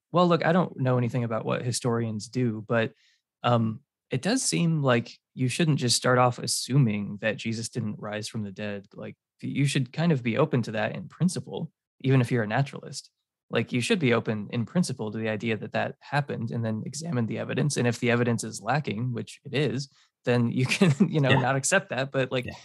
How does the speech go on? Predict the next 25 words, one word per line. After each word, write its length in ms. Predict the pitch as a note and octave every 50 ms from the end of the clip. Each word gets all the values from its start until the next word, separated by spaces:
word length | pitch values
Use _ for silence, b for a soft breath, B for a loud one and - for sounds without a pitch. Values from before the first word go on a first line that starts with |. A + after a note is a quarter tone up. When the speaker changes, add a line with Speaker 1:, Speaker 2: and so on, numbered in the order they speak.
| B B
Speaker 1:
it 80 | - E3
would 100 | E3 D#3+
be 140 | C#3+ D#3 E3+
irrational, 480 | D#3+ D3 C3 B2 C#3+ D#3+ - C#3+ C3 A#2
I 80 | A#2
think, 200 | A2+ - B2 -
just 200 | - B2+ A#2+ -
to, 120 | - B2 A2+
like, 220 | G#2 A2+ G#2 G2 - _ _ _ _ _ -
reject 360 | - B2 A#2 C#3+ C3+ B2 -
in 220 | - - C3+ B2+ A2+
principle. 680 | - - C#3+ C3+ - B2 - - A2 G#2 G2+ G2+ - _ _ _ _ _ _ _ -
Like, 260 | A#2+ A2+ G#2 - _ -
"No, 180 | - C3 A2 G#2
I'm 200 | - A#2+ C#3+ D3+
assuming 520 | C3+ - - E3+ F3 D#3+ D3+ C#3+ C3+ C3 -
ahead 240 | A#2 - - C#3 C#3+
of 100 | C#3 C3
time 340 | - - C3+ B2+ A#2+ A2 G#2+
that 140 | G2+ A2 -
this 140 | A2+ A2 -
can't 360 | - - - B2+ A#2+ - _
possibly 540 | - - - A#2+ A#2+ - - A#2 B2 B2 A2+
be 180 | F#2 - G#2
right." 380 | G2 - A2+ A2 - G2+ -